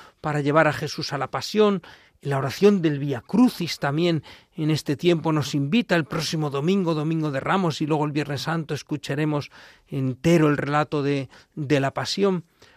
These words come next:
Pues bien, yo quisiera invitaros también hoy en este programa, en esta semana de, de, de pasión, a mirar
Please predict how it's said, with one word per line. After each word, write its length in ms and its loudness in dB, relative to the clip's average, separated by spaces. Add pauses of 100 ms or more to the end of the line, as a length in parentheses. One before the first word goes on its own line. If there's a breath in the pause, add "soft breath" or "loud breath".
(100)
Pues 140 -4
bien, 160 6
yo 120 4
quisiera 540 2 (280 soft breath)
invitaros 640 -2
también 340 0
hoy 180 2
en 60 0
este 280 -4
programa, 560 -8 (380 soft breath)
en 140 2
esta 260 2
semana 420 0
de, 220 -6
de, 460 -6
de 160 -4
pasión, 460 -4 (600 soft breath)
a 140 2
mirar 420 2